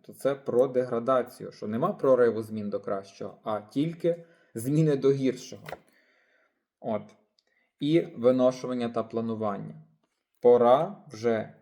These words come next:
нарешті виносити, запланувати завершення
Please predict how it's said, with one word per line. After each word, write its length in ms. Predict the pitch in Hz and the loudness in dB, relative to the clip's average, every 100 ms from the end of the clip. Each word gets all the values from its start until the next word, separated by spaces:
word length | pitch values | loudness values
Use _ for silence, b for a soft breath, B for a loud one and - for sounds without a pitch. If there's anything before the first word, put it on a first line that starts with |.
| _ | _
нарешті 720 | 113 113 110 139 160 - 104 - _ _ _ _ _ _ _ _ _ _ _ _ _ _ _ _ _ _ _ - | -6 -2 0 0 -2 -10 -16 -16 _ _ _ _ _ _ _ _ _ _ _ _ _ _ _ _ _ _ _ 0
виносити, 600 | 139 139 147 151 160 156 | 2 2 0 -8 -12 -10
запланувати 1040 | 127 110 123 127 120 117 110 113 117 - 139 | -2 2 2 2 0 0 0 0 0 -4 -12
завершення 880 | 110 113 120 113 110 107 123 120 | -2 2 2 2 0 -4 -12 -12